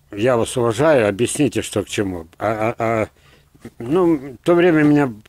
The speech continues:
по телевизору показывал, Абакан показывал, Красноярск показывал, Саяногорск показывал, ш-, даже Шушинский канал был, есть, тоже показывал. Вот. И, естественно, она меня знает, в лицо знает.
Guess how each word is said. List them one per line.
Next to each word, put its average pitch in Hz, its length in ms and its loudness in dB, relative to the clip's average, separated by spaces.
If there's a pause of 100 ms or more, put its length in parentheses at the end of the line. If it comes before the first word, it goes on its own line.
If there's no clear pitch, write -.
(120)
по 131 80 -6
телевизору 113 460 -2
показывал, 101 580 -4
Абакан 110 500 -4
показывал, 90 460 -8
Красноярск 107 520 -6
показывал, 90 520 -10 (540)
Саяногорск 120 600 0
показывал, 95 760 -4
ш-, - 180 -20
даже 131 220 -2
Шушинский 135 520 -6
канал 120 380 0
был, 110 240 -6
есть, 113 540 -4
тоже 113 260 -6
показывал. 95 560 -8 (800)
Вот. 104 400 0
И, 135 400 2
естественно, 127 600 0
она 139 160 2
меня 127 260 2
знает, 107 480 0
в 104 40 -4
лицо 113 340 -2
знает. 90 440 -4